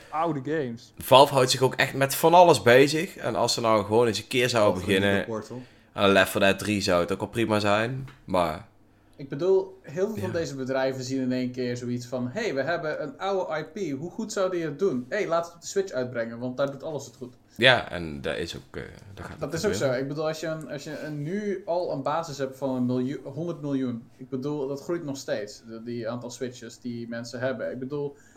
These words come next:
Speaker 4: er zullen vast wel genoeg mensen zijn die een keer deze games proberen. En Klonoa is daar ook een goeie van.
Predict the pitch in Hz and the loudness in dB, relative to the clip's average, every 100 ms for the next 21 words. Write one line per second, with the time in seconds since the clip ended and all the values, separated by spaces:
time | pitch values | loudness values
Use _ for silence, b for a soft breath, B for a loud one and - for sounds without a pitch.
0 | B - 151 165 147 185 190 196 180 165 | B -8 -4 -2 0 -2 0 0 0 -4
1 | 175 170 170 147 151 139 139 139 147 135 | -6 -8 -6 -6 -6 -6 -8 -8 -8 -8
2 | - 135 131 131 127 127 127 123 123 113 | -8 -4 -2 -2 -2 -4 -4 -6 -4 -4
3 | - - 143 143 190 170 147 139 143 143 | -8 -6 -4 0 2 2 2 0 -2 -6
4 | 123 131 120 113 113 120 | -8 -8 -8 -8 -10 -10